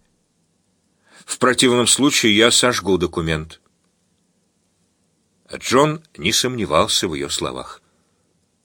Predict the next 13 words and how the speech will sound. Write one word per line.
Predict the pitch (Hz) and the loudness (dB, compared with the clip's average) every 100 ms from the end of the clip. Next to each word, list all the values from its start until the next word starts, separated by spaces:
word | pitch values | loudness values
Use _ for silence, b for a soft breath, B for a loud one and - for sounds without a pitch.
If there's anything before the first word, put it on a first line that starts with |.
| _ _ _ b b b | _ _ _ b b b
Он | 90 117 | 0 2
бросил | 101 120 117 110 104 | 4 4 4 2 0
взгляд | 87 95 107 - | 0 2 2 2
на | 98 | -2
запястье. | 104 87 82 71 - - - _ _ _ _ _ _ _ _ _ _ _ _ - | -2 0 -2 -2 -6 -10 -14 _ _ _ _ _ _ _ _ _ _ _ _ -14
Десять | - 113 120 107 - | 0 2 2 0 0
минут | 92 95 - | 0 0 -4
второго | - 85 90 92 | 0 2 4 2
ночи. | 87 85 80 - - _ _ _ _ _ _ _ _ _ _ _ _ _ | 0 -2 -4 -10 -14 _ _ _ _ _ _ _ _ _ _ _ _ _
К | - | -2
этому | 95 92 92 | 0 0 0
времени | 87 101 98 95 90 | 2 2 2 0 0
Кроув | - 95 101 104 - | 2 4 4 2 -2